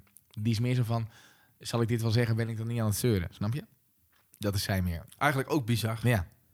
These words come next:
Speaker 1: Ja, zeker, ja.
Speaker 2: Eigenlijk ook bizar. Dat is,
Speaker 1: Ja.
Speaker 2: dat dus blijkbaar de intentie van vrouwen is,
Speaker 1: Ja.
Speaker 2: eh, eh,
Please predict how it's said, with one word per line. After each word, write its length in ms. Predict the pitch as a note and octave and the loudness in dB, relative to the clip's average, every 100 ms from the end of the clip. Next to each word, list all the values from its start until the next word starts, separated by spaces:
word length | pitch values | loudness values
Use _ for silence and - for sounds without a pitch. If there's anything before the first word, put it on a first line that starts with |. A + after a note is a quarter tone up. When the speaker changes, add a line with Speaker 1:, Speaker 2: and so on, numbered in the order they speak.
| _ | _
Speaker 1:
Ja, 280 | D3 B2+ | -2 2
zeker, 320 | A#2 A#2 A2+ G2+ | 2 0 -2 -4
ja. 120 | - | 0
Speaker 2:
Eigenlijk 320 | C#3+ C#3 - | 0 0 -2
ook 120 | C#3+ | -2
bizar. 380 | A#2+ G#2 A2 A#2+ | 0 -2 -2 -2
Dat 180 | A#2 A#2 | -4 0
is, 120 | A#2+ | 0
Speaker 1:
Ja. 60 | F2 | 0
Speaker 2:
dat 160 | A#2+ A#2 | -2 -2
dus 120 | A2 | -2
blijkbaar 300 | A#2+ B2 A#2+ | 0 0 0
de 60 | |
intentie 460 | A#2 A2 C3+ C3 A2+ | -2 0 0 0 -2
van 140 | A2 | -4
vrouwen 380 | G2 A#2 C3 A2+ | -2 0 2 0
is, 320 | G#2 G#2+ - - | -2 -4 -6 -10
Speaker 1:
Ja. 240 | C#3+ B2 F#2 - - | -10 -8 -8 -12 -2
Speaker 2:
eh, 480 | A#2+ A#2+ A#2+ A#2 A#2 | 2 4 6 4 2
eh, 1120 | A2+ - _ _ _ _ - - A#2+ A2+ A2 | -2 -12 _ _ _ _ -20 -6 -4 -4 -6